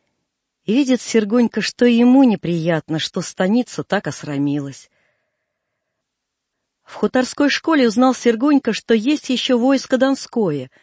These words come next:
Донская область, урядник-инструктор обучал, и что есть Россия. Про Россию рассказывал батюшка.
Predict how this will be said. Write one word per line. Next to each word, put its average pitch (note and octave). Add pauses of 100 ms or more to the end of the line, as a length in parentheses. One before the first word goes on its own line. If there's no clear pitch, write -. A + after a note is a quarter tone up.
(440)
Донская B3
область, A3 (640)
урядник-инструктор C4
обучал, D#3+ (1080)
и D#3
что -
есть C#4 (500)
Россия. E3 (960)
Про F#3
Россию B3
рассказывал A#3
батюшка. E3+